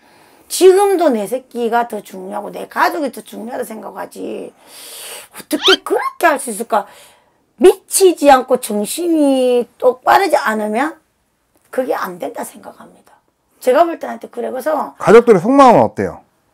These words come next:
Speaker 1: 다, 다 자기 것만 이익을 이렇게 찾고 있잖아. 자기 것만 뭐라 해야 되노?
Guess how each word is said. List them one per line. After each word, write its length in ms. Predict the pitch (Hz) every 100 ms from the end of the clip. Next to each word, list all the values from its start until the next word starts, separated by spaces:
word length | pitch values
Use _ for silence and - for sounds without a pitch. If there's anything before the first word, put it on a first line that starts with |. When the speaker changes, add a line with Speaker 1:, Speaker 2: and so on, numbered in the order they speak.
| _ _
Speaker 1:
다, 480 | 220 349 403 359 - _ _ _ _ _ _ _
다 300 | 240 339 359
자기 480 | 311 339 403 415 -
것만 420 | 359 330 302 285
이익을 460 | 220 240 285 294 320
이렇게 220 | 277 269
찾고 420 | 262 - 254 - 247
있잖아. 760 | 254 240 226 226 240 196 170 _ - - _ -
자기 440 | 294 359 392 415
것만 360 | 339 302 277 240
뭐라 180 | 208
해야 80 | 226
되노? 560 | 240 254 220 180 -